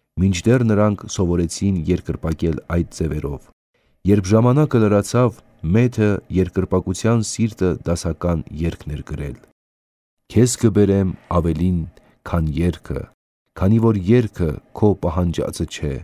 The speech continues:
Դու փնտրում ես ավելի խորը, ներսը, իրերի արտաքինից ներսը, դու իմ սիրտն ես փնտրում։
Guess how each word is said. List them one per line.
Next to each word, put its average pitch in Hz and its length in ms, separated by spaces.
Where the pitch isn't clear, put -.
Դու 107 100
փնտրում 110 440
ես 104 200
ավելի 104 420
խորը, 82 420
ներսը, 82 520
իրերի 98 420
արտաքինից 98 840
ներսը, 80 500
դու 92 180
իմ 127 220
սիրտն 113 540
ես 69 140
փնտրում։ 71 500